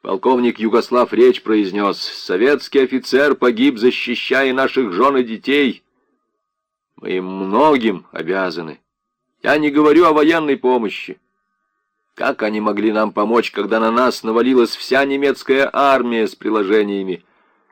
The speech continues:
А они за три тысячи вёрст, и даже ружей у них не было. Я говорю о другом.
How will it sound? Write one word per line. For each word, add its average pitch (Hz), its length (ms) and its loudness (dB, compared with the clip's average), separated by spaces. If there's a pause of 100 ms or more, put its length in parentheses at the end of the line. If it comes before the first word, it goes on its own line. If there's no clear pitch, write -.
(360)
А - 140 -6
они 98 160 -6
за 98 140 0
три 175 200 2
тысячи - 460 -6
вёрст, 127 500 0
и 98 60 -10
даже 101 260 -2
ружей 107 400 2
у 101 100 -2
них 98 220 -12
не 98 160 -6
было. 92 260 -4 (1300)
Я 123 160 0
говорю 110 320 4
о 120 60 2
другом. 98 560 0